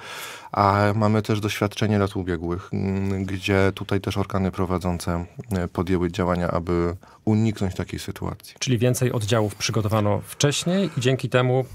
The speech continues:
Speaker 2: teoretycznie powinno być łatwiej.
Speaker 1: Powinno być łatwiej. Zobaczymy, jak to będzie w praktyce, e, bo nie mamy wpływu na wybory uczniów,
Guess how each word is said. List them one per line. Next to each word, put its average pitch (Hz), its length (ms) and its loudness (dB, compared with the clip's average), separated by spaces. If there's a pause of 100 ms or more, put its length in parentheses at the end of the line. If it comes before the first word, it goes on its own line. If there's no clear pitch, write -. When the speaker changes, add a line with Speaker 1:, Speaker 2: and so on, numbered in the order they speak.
Speaker 2:
teoretycznie 113 520 0
powinno 104 300 0
być 98 160 -4
łatwiej. 82 340 -4 (240)
Speaker 1:
Powinno 123 400 4
być 104 200 0
łatwiej. 143 600 4 (140)
Zobaczymy, 117 500 2
jak 110 140 2
to 110 100 0
będzie 107 260 2
w - 60 -8
praktyce, 127 720 2 (120)
e, 101 600 2
bo 104 180 4
nie 107 120 4
mamy 104 240 4
wpływu 101 380 0
na 98 140 2
wybory 92 480 0
uczniów, - 540 -6